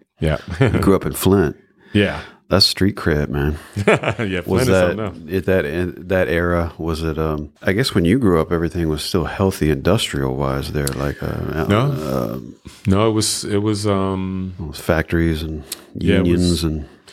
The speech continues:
Speaker 1: it was a breakdown. Well, in the seventies it was like that, but in the eighties is when it all broke down.
Speaker 2: Mm-hmm.
Speaker 1: And really,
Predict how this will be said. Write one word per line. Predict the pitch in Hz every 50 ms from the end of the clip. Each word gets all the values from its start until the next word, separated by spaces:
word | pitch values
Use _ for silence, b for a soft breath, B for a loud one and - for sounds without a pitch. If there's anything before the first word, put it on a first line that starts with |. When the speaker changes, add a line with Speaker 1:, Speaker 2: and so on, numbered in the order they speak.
| B B B
Speaker 1:
it | 110 107
was | 110 101 107
a |
breakdown. | 90 80 104 104 110 104 104 98 80 98
Well, | 110 107 101 101 98 101 - -
in | 113 107 104
the | 98
seventies | 98 - 117 113 117 120 101 90 87 80 76 80
it | 80
was | 76 78 76 78
like | 76 71 71 -
that, | - 76 76 78
but | 85 78
in | 82 80 - - 87 85 82
the | 80 80 78 -
eighties | 87 92 98 92 85 80 76 76 80
is | 76 78
when | 85 82 78
it | 76 73 78
all | 80 78
broke | 76 - 82 78 78 -
down. | - 85 82 85 82 80 78 76 76 80 - -
Speaker 2:
Mm-hmm. | 90 82 80 87 85 82 82 B B B B B B
Speaker 1:
And | - 98 95 90
really, | 92 101 110 110 98 92 87 82 82 85 80